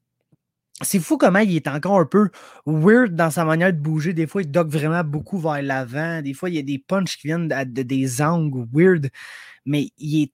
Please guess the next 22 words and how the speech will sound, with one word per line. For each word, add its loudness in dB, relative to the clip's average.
tellement 6
sneaky, -4
là. -6
Tellement, 6
tellement 0
sneaky -6
comme, -4
euh, -6
co-, -14
comme -6
combattant -2
debout. -2
Puis -2
on 0
le -2
sait -4
que -12
sa 0
lutte, 0
c'est -6
quoi 0
déjà. -2